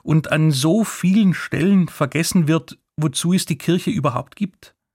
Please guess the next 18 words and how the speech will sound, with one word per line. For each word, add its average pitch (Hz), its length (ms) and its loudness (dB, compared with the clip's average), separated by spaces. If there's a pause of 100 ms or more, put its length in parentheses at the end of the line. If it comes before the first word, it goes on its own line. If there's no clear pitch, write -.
(720)
Um 151 160 2
zu 165 120 -2
versöhnen, 160 560 4
wo 143 60 2
es 135 100 -2
Streit 185 400 -4
gibt, - 360 -12 (640)
um 127 180 0
denen 160 340 4
eine 127 220 2
neue 127 280 2
Perspektive 147 800 -2
zu - 160 -4
zeigen, 127 400 0
die 123 140 0
am 117 120 2
Boden 151 340 2
liegen, 120 440 0